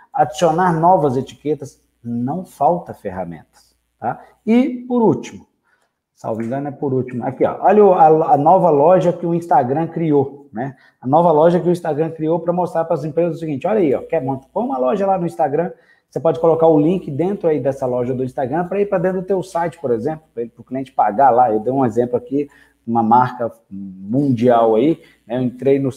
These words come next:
na loja deles e essa loja eu escolhi um calçado que me mandou pra dentro do site deles. Quer dizer,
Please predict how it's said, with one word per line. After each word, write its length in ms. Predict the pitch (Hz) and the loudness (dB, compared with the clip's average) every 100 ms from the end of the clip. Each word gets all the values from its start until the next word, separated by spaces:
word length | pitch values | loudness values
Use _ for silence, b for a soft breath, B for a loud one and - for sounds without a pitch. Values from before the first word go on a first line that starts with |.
| - | -6
na 120 | 127 120 | 0 2
loja 460 | 131 151 160 147 | 6 6 6 4
deles 480 | 131 147 185 202 170 | 2 2 4 0 -2
e 140 | 190 | 0
essa 240 | 190 185 180 | 2 2 2
loja 400 | 160 156 147 143 | 2 2 2 0
eu 40 | |
escolhi 460 | 143 - 139 123 143 | 0 -2 -4 -2 -2
um 100 | 135 | -4
calçado 640 | 123 120 - 147 170 175 | -4 -6 -4 0 0 -2
que 140 | 175 | -4
me 80 | 180 | -4
mandou 240 | 185 180 185 | -2 -2 0
pra 100 | 185 | 0
dentro 300 | 180 180 190 | 0 -6 -10
do 80 | |
site 420 | 185 180 175 165 113 | -8 -2 -2 -2 -8
deles. 340 | 95 87 _ b b | -12 -12 _ b b
Quer 60 | 143 | -6
dizer, 200 | 127 | -6